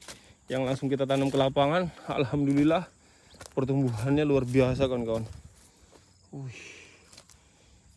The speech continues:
mantap sekali, kawan-kawan. Mantap sekali.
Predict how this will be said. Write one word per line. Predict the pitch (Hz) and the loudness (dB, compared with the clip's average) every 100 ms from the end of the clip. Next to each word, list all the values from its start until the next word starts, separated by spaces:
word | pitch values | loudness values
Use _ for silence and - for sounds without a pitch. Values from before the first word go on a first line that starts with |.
| - | -16
mantap | 117 117 120 | -12 -10 -12
sekali, | - - 117 120 | -12 -8 -6 -4
kawan-kawan. | 123 113 113 - - - _ _ _ - - - - - - - - - _ _ _ _ - - _ _ _ - - _ - 123 | -6 -8 -10 -14 -20 -20 _ _ _ -20 -20 -20 -20 -20 -18 -20 -20 -20 _ _ _ _ -20 -20 _ _ _ -20 -20 _ -20 -18
Mantap | 110 107 - | -16 -16 -16
sekali. | 117 113 131 156 165 156 | -14 -8 -4 -2 0 -2